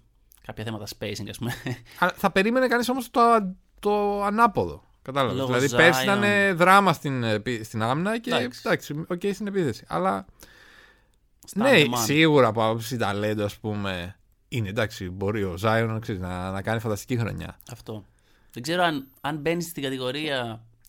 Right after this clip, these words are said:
Speaker 1: επειδή ουσιαστικά δεν έπαιξαν, θα τον σκεφτόντουσαν.
Speaker 2: Ναι.
Speaker 1: Αλλά μπορεί να είναι φοβερός.
Speaker 2: Ναι. Ναι, και εγώ δεν ξέρω για το βραβείο, ας πούμε, αλλά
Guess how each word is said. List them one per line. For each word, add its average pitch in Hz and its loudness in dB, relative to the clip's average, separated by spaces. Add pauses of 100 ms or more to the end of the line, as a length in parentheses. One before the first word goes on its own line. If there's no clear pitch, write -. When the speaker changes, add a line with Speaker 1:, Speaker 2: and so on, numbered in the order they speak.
Speaker 1:
επειδή 123 -16
ουσιαστικά 135 -6
δεν 139 -4
έπαιξαν, 147 -4
θα 117 -6
τον 110 -8
σκεφτόντουσαν. 107 -10 (100)
Speaker 2:
Ναι. 110 -2 (140)
Speaker 1:
Αλλά 147 -8
μπορεί 143 -6
να 147 -4
είναι 156 -4
φοβερός. 139 -6 (140)
Speaker 2:
Ναι. 90 -10 (1080)
Ναι, 135 2
και 120 0
εγώ 127 6
δεν 127 4
ξέρω 120 6
για 113 6
το 104 0
βραβείο, 95 0
ας 80 -10
πούμε, 95 -8
αλλά 139 4